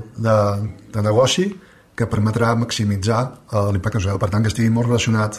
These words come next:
els ingressos amb els nen-, el nombre de nens i nenes que podem ajudar. I aquesta reflexió ens ha anat molt bé per pivotar,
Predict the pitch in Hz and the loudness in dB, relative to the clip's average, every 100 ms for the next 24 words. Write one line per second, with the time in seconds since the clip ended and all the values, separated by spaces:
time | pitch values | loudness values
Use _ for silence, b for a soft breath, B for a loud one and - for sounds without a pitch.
0 | 107 101 101 95 107 135 147 170 165 - | -10 -10 -8 -2 2 2 2 0 -2 -6
1 | B B B B 110 101 101 98 107 107 | B B B B 0 2 2 4 2 2
2 | 107 107 110 107 107 101 101 104 113 - | 2 2 2 2 2 0 2 0 0 -2
3 | 101 95 92 92 92 - _ b b 123 | -2 0 -2 -4 -10 -16 _ b b -2
4 | 110 104 110 107 110 95 110 104 101 101 | 0 2 0 0 0 0 2 2 2 2
5 | 104 110 127 B B B 107 92 104 101 | 2 2 -2 B B B -4 0 0 2
6 | 117 | 2